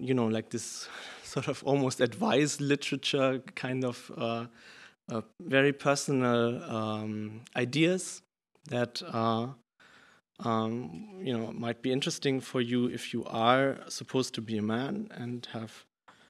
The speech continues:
and live that situation. But it sounded so, so far it sounded very individualistic, right? So, like, what can you as an individual do about yourself? So,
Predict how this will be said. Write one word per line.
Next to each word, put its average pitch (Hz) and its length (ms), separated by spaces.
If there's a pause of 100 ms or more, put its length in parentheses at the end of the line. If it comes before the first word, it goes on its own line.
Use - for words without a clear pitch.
(160)
and 110 80
live 139 280
that 104 200
situation. 117 720 (1300)
But 151 140
it 151 100
sounded 180 320
so, 170 340
so 175 180
far 156 160
it 143 80
sounded 151 320
very 139 240
individualistic, 117 920
right? 117 240
So, - 80
like, 107 160
what 127 160
can 117 160
you 131 140
as 123 80
an 113 100
individual 123 540
do 127 220
about 110 260
yourself? 123 420
So, - 140